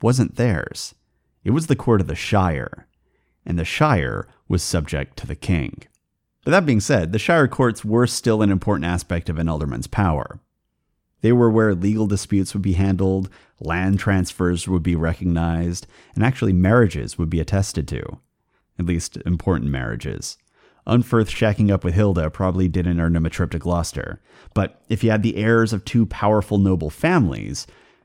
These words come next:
you'd probably want that attested in the court, because you weren't dealing with love here. I mean, one hopes there's love, but more than likely,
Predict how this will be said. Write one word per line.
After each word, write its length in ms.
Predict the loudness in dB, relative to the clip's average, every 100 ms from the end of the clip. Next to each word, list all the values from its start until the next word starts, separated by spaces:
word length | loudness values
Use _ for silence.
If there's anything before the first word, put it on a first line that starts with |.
| _
you'd 180 | -6 -2
probably 240 | 0 2 4
want 240 | 4 4
that 160 | 2 0
attested 500 | 2 2 2 -2 -4
in 120 | -4
the 80 | -6
court, 500 | -2 -2 -2 -10 -20 _ _ _ _
because 240 | -8 -4 0
you 80 | 4
weren't 180 | 4
dealing 280 | 4 2 2
with 100 | 0
love 280 | 0 0 0
here. 360 | -6 -10 -12 -18 _ _ _ _ -4
I 40 | -2
mean, 240 | 0 -4 -14 _ _
one 180 | -6 -4
hopes 380 | -2 -4 -4 -6
there's 240 | -8 -8
love, 400 | -8 -8 -10 -14 _ _
but 120 | 0 6
more 180 | 6
than 160 | 6 2
likely, 640 | 4 2 2 -8 -8 -12